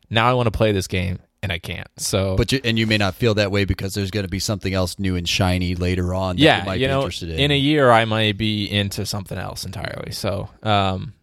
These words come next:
Speaker 1: but yeah, I'm looking forward to that one too. I'm also looking forward to Sekiro. Uh, it's like there's a, there's a tagline to that one, I think,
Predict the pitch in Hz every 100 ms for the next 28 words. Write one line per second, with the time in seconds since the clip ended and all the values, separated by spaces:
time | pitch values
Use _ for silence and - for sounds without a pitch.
0 | _ _ _ 110 101 110 98 135 143 131
1 | 135 123 120 117 113 - 120 110 127 165
2 | - 170 160 139 143 139 123 - 127 123
3 | 117 - - - 135 135 139 139 135 123
4 | 101 104 101 98 85 - - _ _ 92
5 | 95 - - 95 - - _ - 95 101
6 | 80 - - _ _ _ _ _ _ _
7 | _ _ - 98 92 - 104 101 104 92
8 | 95 - - 67 95 87 - 85 82